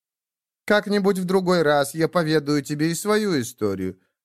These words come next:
А сейчас важно, что в эпоху древних джинны создали оружие, которым уничтожали ангелов. Теперь мы называем его слезами ангелов. Может быть, потому что оно причинило им много горя».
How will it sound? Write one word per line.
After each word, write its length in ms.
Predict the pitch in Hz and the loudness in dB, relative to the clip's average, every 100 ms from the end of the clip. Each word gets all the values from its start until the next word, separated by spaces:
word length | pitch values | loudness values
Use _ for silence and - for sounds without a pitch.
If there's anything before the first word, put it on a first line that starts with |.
| _ | _
А 140 | 147 147 | 0 0
сейчас 640 | 165 156 - 156 156 - | 0 -2 0 2 2 0
важно, 420 | 170 180 180 190 | 0 0 0 -2
что 180 | 180 190 | -2 -2
в 100 | 170 | -2
эпоху 360 | 151 170 165 160 | 0 0 0 -2
древних 520 | 143 160 151 170 151 | 0 0 0 -2 -4
джинны 400 | 127 147 147 147 | -2 0 0 -2
создали 460 | - 151 135 143 143 | 0 -2 0 2 4
оружие, 540 | 139 147 139 143 143 | 2 2 0 0 0
которым 420 | 143 135 135 135 | -2 -2 -2 0
уничтожали 640 | 135 127 - 135 123 123 131 | -2 -4 -2 -2 0 0 -2
ангелов. 640 | 156 156 107 82 78 - _ _ _ _ _ - | -2 -4 -4 -6 -10 -12 _ _ _ _ _ -4
Теперь 360 | 151 127 160 | 0 2 2
мы 100 | 160 | 2
называем 480 | 175 160 165 175 170 | 0 0 0 0 0
его 240 | 165 170 165 | 0 0 -2
слезами 560 | 160 151 156 156 151 | -2 -2 0 0 0
ангелов. 560 | 175 165 113 92 87 90 _ _ _ _ | 0 -2 -4 -6 -6 -8 _ _ _ _
Может 280 | 165 127 113 | -2 0 -2
быть, 180 | 101 - | -8 -8
потому 320 | 127 117 110 | -6 -4 -4
что 220 | 101 117 | -2 0
оно 180 | 110 110 | 0 -2
причинило 520 | 101 101 110 110 107 | -6 -8 -6 -4 -2
им 160 | 107 107 | -2 -2
много 480 | 110 110 110 107 107 | -4 -4 -4 -4 -6
горя». 440 | 120 143 90 - | -4 -6 -6 -14